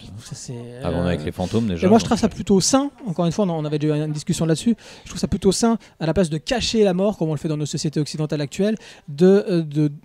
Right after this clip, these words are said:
Speaker 2: pas d'en parler tous les jours, dire : « Tu vas mourir, mon fils, tu vas mourir, tu
Speaker 1: On
Speaker 2: sais. »
Speaker 1: la cache pas
Speaker 2: Pas ça.
Speaker 1: partout, hein.
Speaker 2: Mais, mais de voir, de l'aborder d'une certaine façon, et je trouve que sa façon à lui est, euh, est, euh, très intelligente.
Speaker 1: Écoute
Speaker 2: Ce qu'il
Speaker 1: du
Speaker 2: aborde
Speaker 1: métal,
Speaker 2: aussi
Speaker 1: tu verras, c'est pas caché.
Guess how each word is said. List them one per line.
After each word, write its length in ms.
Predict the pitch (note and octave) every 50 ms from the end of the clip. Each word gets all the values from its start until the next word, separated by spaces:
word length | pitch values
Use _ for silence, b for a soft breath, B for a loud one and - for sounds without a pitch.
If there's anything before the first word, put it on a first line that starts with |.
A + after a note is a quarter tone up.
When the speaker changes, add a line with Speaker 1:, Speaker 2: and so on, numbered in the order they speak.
| _ _ _ _ _ _ _ C#4 C4 A#3+ - - - _ -
Speaker 2:
pas 100 | - F3+
d'en 100 | F3 D#3
parler 280 | D#3 - - D3 D#3+ D3+
tous 120 | - F3+
les 100 | F3+ F#3
jours, 140 | F3+ F3 F#3+
dire : « 100 | E3+ D#3+ -
Tu 60 | D3
vas 80 | C3+
mourir, 220 | E3 C#4 F4+ G4+ A4 A#4 A4+
mon 60 | A4+ - A4
fils, 100 | G#4+ -
tu 80 | - A#3
vas 60 | G#3+
mourir, 220 | D4 F#4+ G#4 G#4+ E4+
tu 80 | -
Speaker 1:
On 40 | A2+
Speaker 2:
sais. » 40 | G#2+ G#2
Speaker 1:
la 20 |
cache 240 | G#2 - G#2+ - -
pas 80 | - G2
Speaker 2:
Pas 160 | - - A3
ça. 120 | - -
Speaker 1:
partout, 140 | E3 G#3+ G#3+
hein. 100 | G3+ G#3 G3+ - - -
Speaker 2:
Mais, 320 | F#3 G3+ A#3+ C#4 D#4 F#4+ D#4 - _ -
mais 360 | G3+ F#3 G#3+ A#3+ C4+ D4+ B3 -
de 120 | G3+ F3 F3+
voir, 260 | F3+ G#3+ A3+ G#3+ G#3
de 140 | F#3+ F3 G3
l'aborder 360 | G#3+ A3 G3 A3+ A3 G#3+ A3+
d'une 100 | A3 G3+
certaine 220 | - G3 - G3+ F3
façon, 280 | - F#3+ - C4+ C4+
et 40 | G#3
je 40 | -
trouve 120 | - A3+
que 40 | -
sa 100 | - G3
façon 300 | - F#3+ F3 - A3+ G#3+
à 80 | F#3+ F3+
lui 220 | F#3 G#3 B3+ C#4+ A#3 B B B B B -
est, 40 | F#3
euh, 400 | F3+ F3+ F#3+ G3 F#3+ F3 E3 F3 - -
est, 220 | - F#3 F#3 G#3 - -
euh, 280 | F#3 F3 E3+ E3+ E3 D#3+
très 240 | - - A#3+ G3+
intelligente. 600 | G#3 G3 - G#3 G3 F#3 F3 D3 C#3 - - - _ - - -
Speaker 1:
Écoute 220 | G#2+ - - -
Speaker 2:
Ce 20 | G3
qu'il 120 | G#3+ C#4
Speaker 1:
du 40 | C4+
Speaker 2:
aborde 180 | C4 - A#3 A3
Speaker 1:
métal, 160 | C#3+ E3 F3+ F3+
Speaker 2:
aussi 80 | C#4+
Speaker 1:
tu 160 | - - -
verras, 200 | G2 F#2+ G2+ B2
c'est 120 | C#3 - A2+
pas 100 | - A2
caché. 360 | - G2+ F#2 - - - D2+